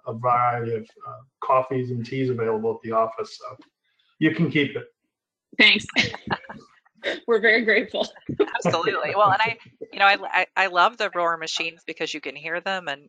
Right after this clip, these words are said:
Speaker 3: I'm, I'm not far from the kitchen, but I think it even inspires when I hear somebody down the, somebody else using the machine. I'm like, "Ah, it's
Speaker 1: Right.
Speaker 2: You could have that.
Speaker 3: it, a good, a good another, it's time for a good another cup of coffee,"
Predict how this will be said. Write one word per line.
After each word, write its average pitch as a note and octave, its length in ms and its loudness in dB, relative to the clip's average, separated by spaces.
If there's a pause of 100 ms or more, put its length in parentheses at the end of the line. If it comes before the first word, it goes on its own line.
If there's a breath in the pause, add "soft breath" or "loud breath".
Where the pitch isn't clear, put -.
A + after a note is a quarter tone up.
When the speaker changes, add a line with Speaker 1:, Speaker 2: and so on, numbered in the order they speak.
Speaker 3:
I'm, D#3+ 260 -6
I'm E3+ 180 -2
not D#3 240 2
far D3 200 2
from D3 160 -16
the C#3 80 -12
kitchen, C#3+ 480 -8
but B2+ 100 -6
I C#3+ 80 -4
think E3 200 -12
it D#3 80 -8
even C#3+ 240 -8
inspires C#3+ 680 0
when C#3 120 -4
I C#3+ 80 -2
hear D3+ 180 -4
somebody D3+ 460 -6
down C#3 240 -2
the, C#3 100 -6 (460 loud breath)
somebody F#3 280 2
else D#3 380 0
using E3 320 -8
the D3+ 60 -10
machine. F3+ 260 -6
I'm F3 80 -4
like, F3 120 -8 (140)
"Ah, G3+ 320 -4 (720)
it's - 440 -20
Speaker 1:
Right. - 160 4
Speaker 2:
You - 60 0
could C4+ 100 4
have B3 320 0
that. E3 300 2 (200)
Speaker 3:
it, - 160 -14
a G3 80 -2
good, C4 180 -2 (120)
a G3+ 80 0
good A3+ 240 0
another, G3+ 280 4 (160)
it's F3+ 160 -4
time G#3 200 0
for G3+ 160 -4
a F#3+ 80 -4
good G3+ 180 2
another F#3 300 2
cup - 280 2
of E3+ 120 -6
coffee," D#3+ 560 -2